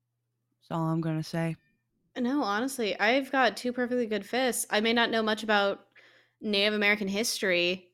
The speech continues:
Speaker 2: or the sacredness of some of these garments, but I
Speaker 1: That
Speaker 2: am
Speaker 1: was
Speaker 2: a fashion historian, so
Speaker 1: And it's their whole history.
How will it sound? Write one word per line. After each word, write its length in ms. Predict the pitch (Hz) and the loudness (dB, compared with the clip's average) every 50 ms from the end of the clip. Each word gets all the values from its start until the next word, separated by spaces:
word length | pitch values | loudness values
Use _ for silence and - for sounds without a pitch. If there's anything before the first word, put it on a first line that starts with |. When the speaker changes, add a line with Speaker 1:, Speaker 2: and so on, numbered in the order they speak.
| _ - | _ 2
Speaker 2:
or 460 | 220 214 202 196 190 185 175 180 - _ _ _ _ 185 | 4 4 6 4 4 2 -2 -6 -14 _ _ _ _ -10
the 120 | - 196 | -8 -4
sacredness 840 | - - - 208 196 190 208 202 190 185 196 190 190 190 - - - - - | -2 0 2 2 2 2 0 -2 -2 -2 -2 -2 -2 -2 -4 -8 -8 -4 -2
of 320 | 208 208 196 185 175 - - _ _ - | 0 0 0 0 -4 -10 -18 _ _ -8
some 220 | - - 233 196 190 | -4 -2 -2 0 0
of 80 | 185 | -2
these 160 | 175 180 170 - | -2 -4 -2 2
garments, 520 | 220 208 214 226 214 196 185 165 - - | 4 4 4 4 4 2 0 -2 -4 -8
but 380 | - _ - 208 170 - - - - - - _ _ _ _ _ _ _ _ _ _ _ _ _ _ _ - | -4 _ 2 4 4 2 0 -8 -16 -20 -20 _ _ _ _ _ _ _ _ _ _ _ _ _ _ _ 4
I 140 | 226 220 214 | 6 6 8
Speaker 1:
That 160 | 220 233 247 247 | 8 8 8 8
Speaker 2:
am 40 | 254 | 6
Speaker 1:
was 120 | 285 254 226 | 6 4 4
Speaker 2:
a 120 | 220 220 196 | 4 2 4
fashion 360 | - 214 214 214 214 - 220 | 4 4 4 4 4 2 -2
historian, 840 | 214 202 202 - 247 262 285 262 226 208 202 190 190 180 190 190 - - | -2 -2 2 4 6 8 10 10 10 10 8 8 6 4 0 -2 -6 -8
so 800 | - - - - - - 220 196 185 180 170 165 160 170 175 - - _ - | -8 -6 -4 -2 2 4 6 6 6 6 4 4 2 0 0 -2 -8 _ -2
Speaker 1:
And 120 | - 277 285 | 0 2 4
it's 140 | 320 - - | 4 2 2
their 260 | 220 208 240 285 311 | 2 4 4 4 4
whole 320 | 269 - - - 262 285 277 | 2 0 -2 -2 0 0 2
history. 640 | 254 269 277 - - - 339 254 220 190 180 - | 2 2 2 0 0 0 -2 -4 -6 -8 -12 -18